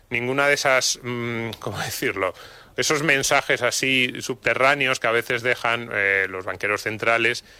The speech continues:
que apunten a que va a cambiar radicalmente la política de tipos de interés en los próximos meses. Entonces, mm, es buena noticia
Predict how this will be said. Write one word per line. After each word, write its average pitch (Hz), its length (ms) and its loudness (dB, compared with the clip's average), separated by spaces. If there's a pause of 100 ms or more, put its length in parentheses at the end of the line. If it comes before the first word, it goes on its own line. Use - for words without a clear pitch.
(500)
que 131 140 0
apunten 135 840 0
a 117 180 2
que 120 480 2
va 104 520 2
a 110 100 0
cambiar 104 560 0
radicalmente 101 800 -2
la 98 140 -2
política 95 600 -6
de 90 120 -6
tipos 90 340 -10
de 92 60 -14
interés 90 340 -10
en 101 60 -12
los 90 100 -14
próximos 87 380 -14
meses. 90 260 -14
Entonces, 98 360 -6 (460)
mm, 113 180 -14 (160)
es 104 120 -2
buena 113 260 2
noticia 110 580 -2